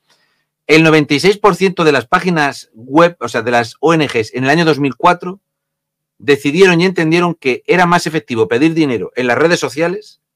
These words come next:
que no en la televisión. El noventa y seis por ciento de las O N Gs pide dinero en las redes sociales. Y entonces, este boletín está muy bien, de hecho hubo unos tíos que hicieron un estudio económico, todo esto ya te digo, y decían,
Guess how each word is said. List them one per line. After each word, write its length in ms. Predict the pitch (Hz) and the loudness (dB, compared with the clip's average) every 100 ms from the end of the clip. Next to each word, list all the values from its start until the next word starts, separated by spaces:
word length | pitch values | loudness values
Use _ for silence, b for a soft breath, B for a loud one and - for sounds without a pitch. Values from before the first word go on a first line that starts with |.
| _ _ _ | _ _ _
que 160 | 156 | 2
no 160 | 143 190 | 4 4
en 80 | 202 | 4
la 120 | 160 | 2
televisión. 600 | 127 117 104 - 101 80 _ _ _ _ _ _ _ _ | 0 -4 -6 -8 -10 -12 _ _ _ _ _ _ _ _
El 240 | - 156 156 | 0 0 2
noventa 380 | 151 147 135 | 2 2 0
y 60 | 131 | -2
seis 180 | 147 175 | -2 0
por 180 | 160 147 | -2 0
ciento 280 | 165 160 | -4 -2
de 80 | 147 | -2
las 160 | - - | 0 -2
O 40 | |
N 120 | 139 | -6
Gs 160 | 127 147 | -4 -6
pide 260 | - 151 139 | -2 0 0
dinero 320 | 123 147 151 | 0 0 2
en 60 | |
las 100 | 131 | 0
redes 220 | 113 131 113 | 0 -2 -4
sociales. 600 | 101 98 87 _ - _ _ _ _ _ _ _ _ _ | -8 -10 -12 _ -20 _ _ _ _ _ _ _ _ _
Y 60 | |
entonces, 600 | 170 180 214 202 196 190 _ | -2 2 2 2 -2 -2 _
este 440 | 117 117 131 131 | -12 -2 0 2
boletín 340 | 117 120 120 131 | 0 -2 -2 -6
está 160 | 117 | -4
muy 80 | 143 | -2
bien, 80 | 143 | -2
de 60 | |
hecho 160 | 135 135 | -2 -2
hubo 80 | 127 | -2
unos 180 | 117 - | -4 0
tíos 220 | 147 117 | 0 0
que 80 | 95 | -6
hicieron 180 | 120 | -4
un 60 | 120 | -4
estudio 380 | 110 - 139 123 | -6 -4 -2 -2
económico, 640 | 110 127 127 113 120 156 _ _ _ _ _ _ _ _ _ | -2 -2 -2 -4 -10 -12 _ _ _ _ _ _ _ _ _
todo 180 | 113 117 | 2 2
esto 180 | 117 113 | 2 -2
ya 120 | 101 | 0
te 100 | 113 | 0
digo, 280 | 123 120 - b b b - | -2 -4 -10 b b b -2
y 140 | 208 | 4
decían, 540 | 214 190 208 208 214 | 4 4 2 2 -2